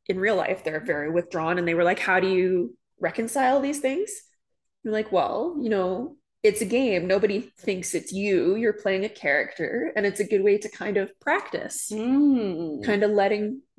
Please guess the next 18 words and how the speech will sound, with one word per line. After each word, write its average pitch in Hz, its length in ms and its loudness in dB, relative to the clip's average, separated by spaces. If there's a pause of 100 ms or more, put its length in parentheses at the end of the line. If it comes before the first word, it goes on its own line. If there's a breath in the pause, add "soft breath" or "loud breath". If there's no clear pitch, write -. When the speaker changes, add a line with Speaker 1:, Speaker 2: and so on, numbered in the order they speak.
Speaker 1:
go 208 480 4
and 208 180 0
just" 202 460 0 (100)
Speaker 2:
Interesting. - 580 -12 (180)
Speaker 1:
Yeah. 277 480 0 (380)
Speaker 2:
So - 140 -4
you're 196 140 6
telling 214 320 0
me 196 100 6
that 175 140 6
D 175 140 4
and 180 120 2
D 175 140 0
builds - 280 -2
life 185 220 2
skills? - 400 -10 (200 loud breath)
Speaker 1:
It 240 80 4
actually - 340 2